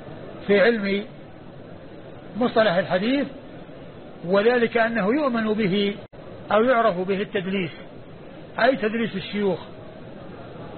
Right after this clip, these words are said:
أي تدليس الشيوخ. فهذه أنواع أربعة من أنواع علوم الحديث،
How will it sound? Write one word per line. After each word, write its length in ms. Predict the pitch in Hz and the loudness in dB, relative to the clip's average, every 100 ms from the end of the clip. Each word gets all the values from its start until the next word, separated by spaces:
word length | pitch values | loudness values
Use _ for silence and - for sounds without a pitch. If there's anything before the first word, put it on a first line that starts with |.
| - - - - - - - | -12 -12 -14 -14 -14 -14 -4
أي 320 | - 208 254 277 - - - - | 4 6 4 0 -10 -14 -16 -8
تدليس 360 | 202 208 240 180 | -2 0 2 2
الشيوخ. 400 | 175 196 208 185 - - - - - - - - - - - - | 0 2 4 4 0 -14 -14 -14 -14 -14 -14 -14 -14 -12 -2 4
فهذه 680 | 185 247 233 196 220 233 | 6 6 4 2 2 0
أنواع 500 | 196 214 220 185 208 | 2 4 4 2 -2
أربعة 400 | 185 190 233 262 226 - - - - - - - - | -2 2 4 4 0 -8 -16 -16 -16 -16 -16 -16 -6
من 180 | 190 226 | -4 0
أنواع 560 | 202 220 233 202 196 220 - - - - - - - | 2 6 6 4 2 -4 -12 -16 -16 -16 -16 -16 -10
علوم 320 | 151 190 233 214 | 0 4 4 4
الحديث، 500 | 160 180 208 269 | 0 2 4 4